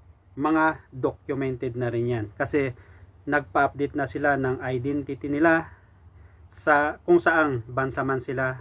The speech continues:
pumunta. So talagang na, napaka-importante na <clears throat> ipa-verify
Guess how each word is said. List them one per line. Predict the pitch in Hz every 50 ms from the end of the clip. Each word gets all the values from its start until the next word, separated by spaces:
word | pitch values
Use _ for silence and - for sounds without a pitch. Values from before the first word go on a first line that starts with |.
| - - - - -
pumunta. | 117 120 120 117 113 - 113 107 - - - - - -
So | - - - 147 139
talagang | - - 151 156 151 160 156 156
na, | 151 151 147 143 143 143 139 139 135 135 127 - - _
napaka-importante | - 143 135 - 151 - 156 147 151 143 151 147 143 - 151 143 143 143 143 - 165 151 135
na | 127 123 123 123 123 123 120 120 120 - - - - - - - - - - - - - - - -
<clears throat> | - - 320 - 120 - - -
ipa-verify | 147 131 - 143 139 135 131 131 131 127 127 123 120 117 117 113 - - - - - - - - - - - - - - - - - - - - - - - - - - - - - 123 160 170 165 165 - 170